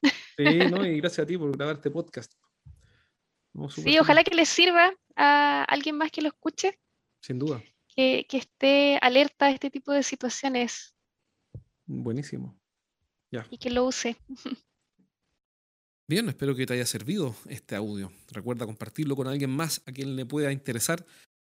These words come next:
Speaker 2: Eh, y si quieres participar de una de estas llamadas, si eres el líder de un equipo de ventas, si diriges un equipo de ventas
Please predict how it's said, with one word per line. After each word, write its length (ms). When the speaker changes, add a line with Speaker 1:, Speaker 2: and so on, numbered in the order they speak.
Speaker 2:
Eh, 720
y 80
si 140
quieres 200
participar 460
de 80
una 80
de 60
estas 180
llamadas, 580
si 140
eres 360
el 220
líder 280
de 60
un 100
equipo 300
de 60
ventas, 600
si 100
diriges 480
un 80
equipo 260
de 80
ventas 320